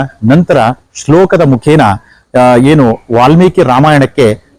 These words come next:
ನಾಂದಿ ಆಯ್ತು ಅಂತ ಹೇಳಿ ಹೇಳಲಾಗಿದೆ. ಅಂತ ಒಂದು, ಆ, ವಿಶೇಷ ಸನ್ನಿವೇಶವನ್ನ ತರುವುದರ ಮೂಲಕ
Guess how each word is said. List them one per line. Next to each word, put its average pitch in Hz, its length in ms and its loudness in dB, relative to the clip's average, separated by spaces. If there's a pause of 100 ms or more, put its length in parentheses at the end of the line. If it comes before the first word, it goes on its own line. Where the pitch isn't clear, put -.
ನಾಂದಿ 139 440 2
ಆಯ್ತು 135 280 0
ಅಂತ 123 140 -2
ಹೇಳಿ 127 300 -2
ಹೇಳಲಾಗಿದೆ. 117 580 0 (460)
ಅಂತ 151 220 0
ಒಂದು, 156 480 0 (300)
ಆ, 127 40 -2
ವಿಶೇಷ 131 460 -2 (240)
ಸನ್ನಿವೇಶವನ್ನ 160 680 0
ತರುವುದರ 139 340 -2
ಮೂಲಕ 139 380 -2